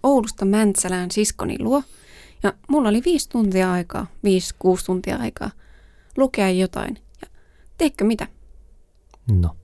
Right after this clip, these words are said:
Speaker 1: Mä lähdin kotoa ilman kirjaa.
Speaker 2: Oh no, vanha klassikko.
Speaker 1: Mä unohin.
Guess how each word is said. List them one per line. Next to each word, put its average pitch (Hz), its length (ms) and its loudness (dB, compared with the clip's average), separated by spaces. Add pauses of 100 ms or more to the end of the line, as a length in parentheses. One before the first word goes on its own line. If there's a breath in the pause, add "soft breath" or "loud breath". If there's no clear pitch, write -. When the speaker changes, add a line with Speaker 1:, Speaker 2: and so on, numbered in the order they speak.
(180)
Speaker 1:
Mä 294 120 2
lähdin 208 240 0
kotoa 220 280 0
ilman 190 280 2
kirjaa. 175 400 -8 (320)
Speaker 2:
Oh 123 440 0
no, 123 480 -2
vanha 120 340 0
klassikko. - 460 -6 (440)
Speaker 1:
Mä 285 260 2
unohin. 190 460 0